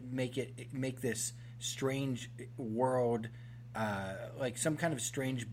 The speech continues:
semi-believable world where, like, Mario and Luigi exist. Uh, and I just love the whole, like, it, it tries to be Blade Runner, and once you get into, you know,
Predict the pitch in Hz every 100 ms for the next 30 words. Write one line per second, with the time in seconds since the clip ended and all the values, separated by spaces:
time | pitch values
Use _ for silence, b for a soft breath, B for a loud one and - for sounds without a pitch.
0 | - - 147 135 - 120 110 117 113 113
1 | 101 104 104 101 98 95 101 107 110 113
2 | 107 101 101 98 107 90 - 98 98 -
3 | - B B B - 104 98 95 95 -
4 | 120 113 107 107 101 - - 123 - -
5 | - 139 165 156 123 123 123 117 117 117
6 | 117 107 104 101 120 117 123 117 - -
7 | - 123 117 117 107 98 113 117 110 107
8 | 104 98 101 B B B - 110 107 98
9 | 101 - B B B - - 151 131 175
10 | - 170 127 123 127 120 123 120 117 107
11 | 104